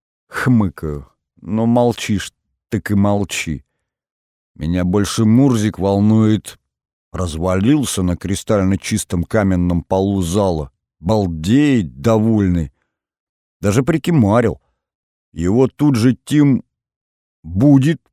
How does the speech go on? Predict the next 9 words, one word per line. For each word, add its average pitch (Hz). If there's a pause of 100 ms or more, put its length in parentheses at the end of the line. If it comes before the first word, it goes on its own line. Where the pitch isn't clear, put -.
прыгая 123
на 117
него 113
сверху. - (720)
Подурачиться 147
парню 76
потянуло. 76 (720)
«Всем 117
тихо!» — 101